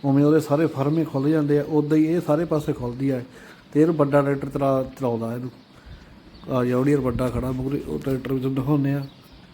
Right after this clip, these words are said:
ਤੇ ਆਹ ਸਾਰੇ ਵਿੱਚ ਇਹਦੇ ਲੱਗੇ ਹੋਏ ਪੈਪ ਵਗੈਰਾ, ਸਾਰਾ ਡਿਸਟ੍ਰੀਬਿਊਟਰ ਵਗੈਰਾ ਲੱਗੇ ਹੋਏ ਜਿਹਦੇ ਅੰਦਰ ਸਾਰੇ ਪੈਪ ਜੈਕ ਰਾਹੀਂ ਸਾਰੇ ਓਪਨ ਹੋ ਜਾਂਦੇ ਨੇ।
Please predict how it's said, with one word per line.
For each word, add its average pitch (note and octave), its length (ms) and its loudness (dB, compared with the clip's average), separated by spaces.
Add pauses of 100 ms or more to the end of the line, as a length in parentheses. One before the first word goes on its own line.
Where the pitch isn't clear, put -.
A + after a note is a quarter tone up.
(500)
ਤੇ A#2 480 -6 (120)
ਆਹ C#3 180 -2
ਸਾਰੇ C3+ 260 0
ਵਿੱਚ C3+ 240 -2
ਇਹਦੇ C3+ 160 -2
ਲੱਗੇ B2 260 -2
ਹੋਏ C3 100 0
ਪੈਪ B2+ 360 -4
ਵਗੈਰਾ, C3+ 280 -2
ਸਾਰਾ C3+ 200 -2
ਡਿਸਟ੍ਰੀਬਿਊਟਰ B2+ 520 -6
ਵਗੈਰਾ C3+ 260 -2
ਲੱਗੇ B2+ 240 -4
ਹੋਏ A#2 180 -2
ਜਿਹਦੇ C#3 280 -2
ਅੰਦਰ D3 220 -2 (680)
ਸਾਰੇ C#3+ 220 4
ਪੈਪ D3 340 0
ਜੈਕ C#3 320 -2
ਰਾਹੀਂ C3+ 200 0
ਸਾਰੇ C#3+ 240 0
ਓਪਨ D3 260 0
ਹੋ B2 140 -4
ਜਾਂਦੇ A2+ 260 -6
ਨੇ। G#2+ 180 -14